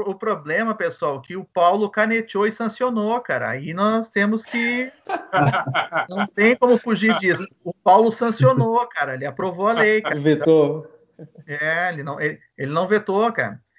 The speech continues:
Speaker 1: E aí o Tarso, ele já adiantou que ele é carcassinha na mente,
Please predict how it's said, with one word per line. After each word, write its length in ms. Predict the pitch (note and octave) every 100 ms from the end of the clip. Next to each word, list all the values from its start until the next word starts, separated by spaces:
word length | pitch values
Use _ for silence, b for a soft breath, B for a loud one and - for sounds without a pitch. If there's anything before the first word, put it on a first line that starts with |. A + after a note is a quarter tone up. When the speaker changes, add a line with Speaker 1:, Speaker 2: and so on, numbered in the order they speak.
| b b b _ _ _ _ _
Speaker 1:
E 120 | F3+
aí 240 | F#3+ G#3+ C4
o 100 | C#4
Tarso, 480 | A#3 A3 C4 -
ele 220 | C#4+ C4+ B3+
já 140 | B3+
adiantou 460 | B3+ D4+ C#4 A3+ A#3+
que 80 | A#3+
ele 80 | B3
é 40 |
carcassinha 640 | B3+ B3 C4 B3+ A3+ A3+
na 120 | C4
mente, 460 | C4+ A#3 A#3 -